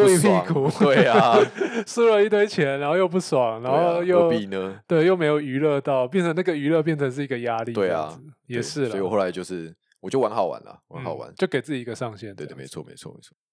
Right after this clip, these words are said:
Speaker 2: 过年应该差不多就做了这些事吧？
Speaker 1: 对，过年最重要的事情。
Speaker 2: <laughs> 就是赌，就是赌博。
Speaker 1: <laughs> 就是赌博。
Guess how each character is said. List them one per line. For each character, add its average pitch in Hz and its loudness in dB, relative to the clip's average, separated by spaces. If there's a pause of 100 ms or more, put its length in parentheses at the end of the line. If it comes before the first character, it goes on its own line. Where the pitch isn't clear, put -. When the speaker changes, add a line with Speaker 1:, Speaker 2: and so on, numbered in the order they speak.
Speaker 2:
过 160 -4
年 120 -8
应 131 -12
该 131 -2
差 - -6
不 123 -8
多 127 -4
就 123 -6
做 127 -8
了 110 -8
这 117 -12
些 110 -16
事 107 -16
吧？ 113 -16
Speaker 1:
对， 85 -14
过 110 -4
年 87 -6
最 87 -6
重 82 -10
要 80 -8
的 71 -10
事 78 -18
情。 - -14
Speaker 2:
<laughs> - -14
就 151 -2
是 - 4
赌， 175 2
就 185 2
是 170 -4
赌 143 0
博。 107 -10
Speaker 1:
<laughs> - -12
就 123 -8
是 120 -4
赌 92 -4
博。 82 -12